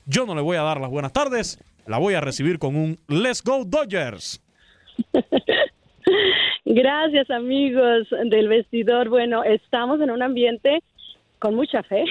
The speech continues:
Speaker 2: <laughs> y esperando que, que hayan tenido buena noche los jugadores de los Dodgers luego de la desastrosa actuación y el horrible partido que nos ofrecieron el día de ayer, que le hayan dado vuelta a la página.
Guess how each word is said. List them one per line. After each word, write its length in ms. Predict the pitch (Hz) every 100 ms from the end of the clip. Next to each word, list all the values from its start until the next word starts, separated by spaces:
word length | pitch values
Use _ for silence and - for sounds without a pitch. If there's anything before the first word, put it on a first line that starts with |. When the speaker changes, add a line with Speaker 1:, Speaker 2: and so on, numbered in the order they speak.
| - -
Speaker 2:
<laughs> 500 | - - - - -
y 80 | -
esperando 520 | 262 262 233 247 285
que, 380 | - 254 226 208
que 120 | 277 254
hayan 260 | 254 294
tenido 340 | 277 247 254 220
buena 360 | 254 294 294
noche 260 | 254 254 247
los 160 | 269
jugadores 540 | 254 226 208 220 247 247
de 340 | 202 196 208
los 160 | 208 190
Dodgers 260 | 208 233
luego 220 | 247 233 240
de 100 | 214
la 140 | 190
desastrosa 680 | 185 - 170 - 208 247 247 - - - - -
actuación 840 | 220 190 233 208 240 233 247 294
y 200 | 269 240
el 260 | 214 214 214 _ -
horrible 540 | 262 247 294 294 277
partido 340 | 269 240 254
que 100 | 277
nos 140 | 247 220
ofrecieron 440 | 208 208 226 247 247
el 140 | 220
día 320 | 214 240 262 - - -
de 120 | 208
ayer, 320 | 214 202 220 269
que 140 | 294
le 80 | 226
hayan 260 | 220 254
dado 200 | 247 240
vuelta 280 | 240 233 254
a 60 | 233
la 100 | 196
página. 520 | 185 196 208 254